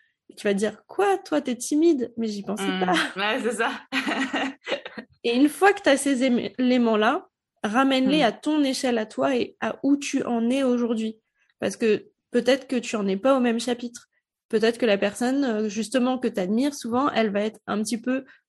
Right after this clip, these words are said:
Speaker 1: entre guillemets, devant toi parce qu'elle est déjà là où toi, tu veux aller.
Speaker 2: C'est ça.
Speaker 1: Donc, en comprenant comment elle a fait ce chemin-là, là, tu, ça va peut-être t'aider à y aller, du coup.
Speaker 2: Exactement, c'est ça. Et c'est comme, euh, ce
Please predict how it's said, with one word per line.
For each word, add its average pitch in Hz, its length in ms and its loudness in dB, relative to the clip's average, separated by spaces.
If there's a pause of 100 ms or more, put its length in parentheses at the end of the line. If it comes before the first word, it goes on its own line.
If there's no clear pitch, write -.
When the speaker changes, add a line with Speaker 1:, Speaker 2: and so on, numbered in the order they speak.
(140)
Speaker 1:
entre 233 340 2
guillemets, 262 260 2
devant 247 540 0
toi 285 240 0
parce 233 200 -6
qu'elle 214 240 -4
est 226 280 -2
déjà 254 400 0
là 247 140 0
où 226 100 -2
toi, 269 260 -4
tu 254 180 -10
veux 226 160 -4
aller. 226 300 -4 (400)
Speaker 2:
C'est 180 80 -8
ça. - 320 -12 (440)
Speaker 1:
Donc, 208 180 -8 (100)
en 233 500 -2
comprenant 285 600 2
comment 302 300 4
elle 285 100 6
a 240 80 6
fait 247 140 0
ce - 80 -6
chemin-là, 220 480 -2 (580)
là, 240 160 6
tu, 330 100 -10
ça 220 160 -2
va 185 120 2
peut-être 233 260 0
t'aider 214 300 2
à 226 80 2
y 196 100 0
aller, 202 220 -2
du 190 140 -8
coup. 220 140 -2 (160)
Speaker 2:
Exactement, 180 720 -4
c'est 180 160 -10
ça. 180 180 -4
Et 190 100 -6
c'est 185 160 -10
comme, 220 240 -4
euh, 175 140 -4
ce - 120 -12